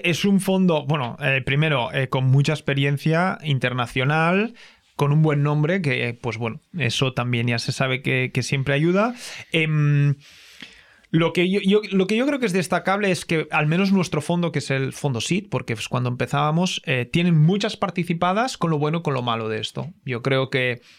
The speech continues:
y esto es una cosa que creo que los emprendedores cuando empiezan no tienen en cuenta, que es tu, tu inversor, ¿cuántas startups va a tener que, que, con cuántas startups va a tener que lidiar, ¿no?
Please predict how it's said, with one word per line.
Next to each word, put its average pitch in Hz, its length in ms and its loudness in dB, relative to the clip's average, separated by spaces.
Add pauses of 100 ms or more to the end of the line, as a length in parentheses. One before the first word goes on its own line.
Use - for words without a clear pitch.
(240)
y 170 40 2
esto 214 120 0
es 294 40 0
una 247 120 0
cosa 247 180 -2
que 180 100 0
creo 170 160 -2
que 214 60 -2
los 185 120 0
emprendedores 165 500 0
cuando 143 240 0
empiezan 139 400 -2
no 139 100 -2
tienen 135 160 -4
en 127 140 -4
cuenta, 135 300 -2
que 143 100 0
es 127 120 -6 (580)
tu, 180 260 2
tu 180 160 0
inversor, 180 580 0 (300)
¿cuántas 202 320 -2
startups 180 500 -2
va 151 60 0
a - 20 -6
tener 143 260 -2
que, 113 760 0
que, 120 320 -2
con 139 180 0
cuántas 202 300 0
startups 175 440 -2
va 151 40 -2
a 131 40 -4
tener 127 240 -4
que - 100 -4
lidiar, 101 340 -2
¿no? 185 160 -2